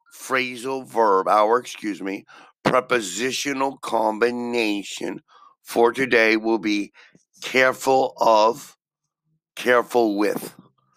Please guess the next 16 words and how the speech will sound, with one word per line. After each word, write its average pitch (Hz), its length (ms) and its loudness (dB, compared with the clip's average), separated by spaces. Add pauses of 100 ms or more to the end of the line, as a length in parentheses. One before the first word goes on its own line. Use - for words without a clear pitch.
(280)
careful 104 540 0
about. 92 480 -4 (2500)
We 123 260 -6
can 180 280 -4
say, 95 560 2 (320)
"I 127 300 4 (100)
am 117 380 2
careful 117 600 0
with 104 240 -4
my 104 240 0
dogs." - 920 -6 (1000)
My 120 360 2
mother 131 560 2
is 117 200 -10
careful 113 680 -2
of 104 320 2